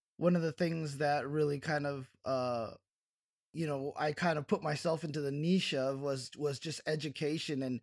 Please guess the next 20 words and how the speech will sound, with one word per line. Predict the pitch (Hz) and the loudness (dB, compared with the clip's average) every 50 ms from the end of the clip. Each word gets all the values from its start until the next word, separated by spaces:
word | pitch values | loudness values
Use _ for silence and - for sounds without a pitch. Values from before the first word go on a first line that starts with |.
| _ - - - _ - | _ -16 -20 -20 _ -2
teaching | - 180 180 156 - 175 147 151 135 | 0 2 2 2 0 -2 -2 -2 -2
people. | - 156 143 131 - 131 131 131 | -4 -4 -4 -2 -2 -2 -2 -2
So | - 156 147 139 143 | -2 -2 -2 0 0
as | 139 139 151 143 | 2 2 0 0
you | 156 147 | -2 -2
mentioned, | 147 156 160 - - 151 135 | -2 -2 -2 -2 -2 -2 0
I | 139 139 | 0 0
wrote | 135 147 147 143 139 | 2 2 2 2 2
a | |
lot | 139 139 135 139 | 2 2 2 2
of | 135 113 | 2 2
F | 127 135 120 - | 0 -2 -2 -4
A | 127 123 | -6 -6
Qs, | - - - 202 196 190 190 185 160 156 | -4 0 2 4 6 6 6 6 4 4
I | 139 | 2
wrote | 135 143 139 131 | 2 2 2 2
a | 131 | 2
lot | 131 131 127 123 | 2 2 2 0
of | 113 110 | 0 2
guides, | - 156 151 156 156 156 160 160 165 160 151 - | 4 6 6 8 8 8 6 6 4 0 -2 -6